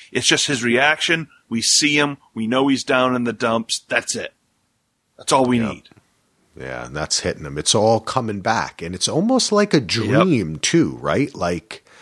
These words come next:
Speaker 1: Oh,
Speaker 2: the way
Speaker 1: yeah.
Speaker 2: Holden looks at it, he's almost kind of like, "Am I, wait, am I hallucinating this? Is this my active imagination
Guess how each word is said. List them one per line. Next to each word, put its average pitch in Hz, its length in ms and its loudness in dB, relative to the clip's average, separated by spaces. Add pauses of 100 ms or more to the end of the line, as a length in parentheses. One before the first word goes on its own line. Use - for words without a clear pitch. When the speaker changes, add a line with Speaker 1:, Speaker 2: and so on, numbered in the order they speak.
(300)
Speaker 1:
Oh, 160 160 2
Speaker 2:
the 95 200 2
way 120 160 4
Speaker 1:
yeah. 120 60 0
Speaker 2:
Holden 131 460 2
looks 127 400 2
at 82 220 0
it, 78 80 -4
he's 87 200 -4
almost 107 300 -2
kind 113 180 0
of 92 120 -6
like, 85 200 -4
"Am 90 120 -4
I, 233 420 0 (800)
wait, 131 380 2 (240)
am 92 120 -6
I 165 160 2
hallucinating 196 880 0
this? 233 320 0
Is 85 160 -4
this 127 240 2
my 131 220 0 (120)
active 127 1000 -2
imagination 113 1200 0